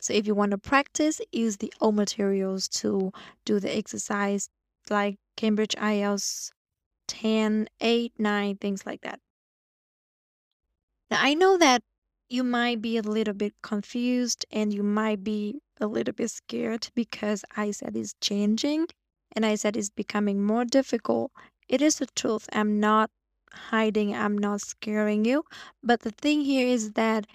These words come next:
your level of English is much higher than my level of English when I started I E L T S. So basically, for me to say that it's changing and it's becoming more difficult just to fit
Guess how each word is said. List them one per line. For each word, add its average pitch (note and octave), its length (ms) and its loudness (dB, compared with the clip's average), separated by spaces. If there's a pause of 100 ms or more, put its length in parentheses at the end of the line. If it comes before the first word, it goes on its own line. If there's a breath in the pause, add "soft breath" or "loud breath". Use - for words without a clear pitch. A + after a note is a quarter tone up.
(160 soft breath)
your B3+ 220 4
level A#3+ 380 4
of G#3 160 0
English G#3 400 2
is G#3 160 -4
much G#3+ 220 -2
higher G#3 340 0
than G3+ 180 0
my G#3 220 4
level G3+ 340 0
of G3 140 -4
English G3+ 480 0
when A3+ 160 4
I A3+ 80 4
started G#3+ 500 0
I G#3 220 2
E G#3 60 2
L A#3+ 160 2
T A3 40 0
S. G#3 80 -2
So G3+ 420 2 (380 loud breath)
basically, A3 640 2
for - 160 -4
me B3 180 4
to B3 140 -2
say G#3+ 200 2
that G#3 160 0
it's - 320 -4
changing B3 540 2
and A3 80 4
it's A3 160 0
becoming G#3+ 460 0
more A3+ 220 2
difficult A#3 600 -2 (360 loud breath)
just - 380 2
to A#3+ 60 -4
fit - 540 -6